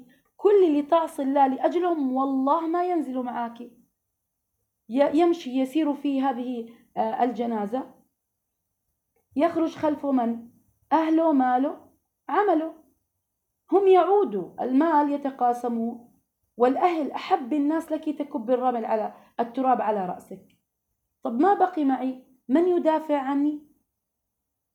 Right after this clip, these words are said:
ماذا يدافع عني؟ التزامي مع الله عز وجل، أركان الإسلام، الالتزام بالأعمال الصالحات.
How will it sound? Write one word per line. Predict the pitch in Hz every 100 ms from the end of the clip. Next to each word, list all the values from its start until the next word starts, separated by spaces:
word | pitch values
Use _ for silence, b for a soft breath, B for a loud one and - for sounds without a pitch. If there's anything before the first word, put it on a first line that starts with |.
| _ 240
ماذا | 320 320
يدافع | 311 294 294 269
عني؟ | 269 294 302 - _ _ _
التزامي | 269 277 269 247 311 311 269
مع | 247 233
الله | 240 247
عز | 254 220 196
وجل، | 214 202 226 202 175 -
أركان | 226 - 302 254
الإسلام، | 208 - - 220 226 185 - _ _ _ _ _ _ _ _ _ _ _ _ -
الالتزام | 254 262 262 277 262 311 320
بالأعمال | 254 254 214 247 269 247
الصالحات. | 240 - 226 208 - 233 202 -